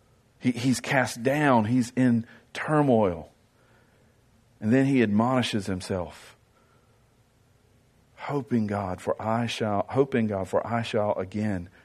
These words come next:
praise him." Notice what he's doing here.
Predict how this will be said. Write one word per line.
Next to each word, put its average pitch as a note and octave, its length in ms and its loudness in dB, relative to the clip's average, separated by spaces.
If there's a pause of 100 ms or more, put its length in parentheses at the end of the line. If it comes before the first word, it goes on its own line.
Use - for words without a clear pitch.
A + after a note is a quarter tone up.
(160)
praise F#2 400 -12
him." E2 280 -16 (1600)
Notice E3+ 220 4
what E3 100 2
he's C3+ 120 -2
doing C3+ 360 4
here. E2+ 300 -8